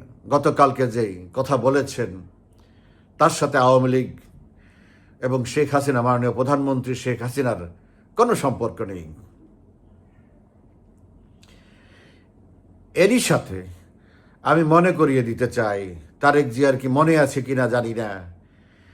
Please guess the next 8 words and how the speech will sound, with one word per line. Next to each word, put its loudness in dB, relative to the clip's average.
যে -2
দুই 4
হাজার 6
দুই 4
সালে -4
হাওয়া 6
ভবনে 4
বসে -2